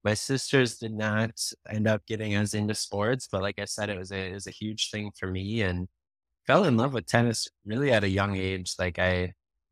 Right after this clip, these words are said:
remember really liking it, you know, even when I was a little kid doing community ed tennis lessons and stuff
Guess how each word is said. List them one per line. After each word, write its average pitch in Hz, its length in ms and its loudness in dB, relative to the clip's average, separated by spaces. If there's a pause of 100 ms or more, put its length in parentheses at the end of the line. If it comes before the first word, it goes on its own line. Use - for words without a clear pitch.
(200)
remember 98 340 0
really 98 280 2
liking 95 460 2
it, 90 160 0
you 92 100 2
know, 90 100 0
even 90 300 -2
when 87 100 0
I 87 140 4
was 90 160 -2
a 90 60 -2
little 90 240 -2
kid 87 280 -4
doing 87 440 -4
community 90 400 2
ed 87 180 6 (100)
tennis 85 320 -4
lessons 92 540 -8
and 90 160 -12
stuff - 240 -8